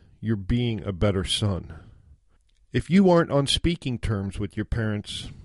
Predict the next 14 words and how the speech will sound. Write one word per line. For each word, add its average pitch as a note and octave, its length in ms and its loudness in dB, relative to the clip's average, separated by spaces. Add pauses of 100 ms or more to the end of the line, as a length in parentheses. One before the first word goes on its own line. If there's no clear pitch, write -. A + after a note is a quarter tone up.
(260)
be D#3 180 4
the F3+ 120 0
bigger C#3 320 4
person A#2+ 560 0
and B2 280 -6
reach C#3+ 280 2
out B2 220 4
to B2+ 100 2
them C3 420 0
anyway, F2+ 640 0 (300)
expecting C3+ 680 0
nothing C#3 400 2
in B2 140 0
return. G#2+ 680 0